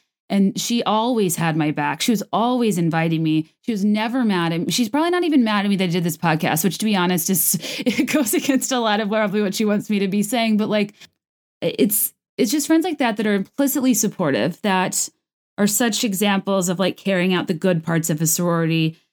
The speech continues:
and that are able to be hyper involved, but not in a way that's off-putting. And instead of, you know, being a, a, a sorority obsessed person that makes you be like, "Oh," and it's kind of repelling, w-,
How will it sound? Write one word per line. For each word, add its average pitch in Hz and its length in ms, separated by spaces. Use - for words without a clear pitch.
and 180 380
that 175 580
are 196 160
able 220 360
to 220 100
be 202 120
hyper 208 400
involved, 190 840
but 220 460
not 247 220
in 277 80
a 277 40
way 254 180
that's 226 200
off-putting. 185 720
And 190 120
instead 220 460
of, 208 380
you 208 160
know, 175 460
being 196 600
a, - 400
a, 226 180
a 240 100
sorority 302 420
obsessed 220 420
person 208 280
that 196 80
makes 196 200
you 196 60
be 196 100
like, 170 240
"Oh," 233 300
and 175 100
it's 180 100
kind 214 160
of 180 120
repelling, 208 560
w-, 143 540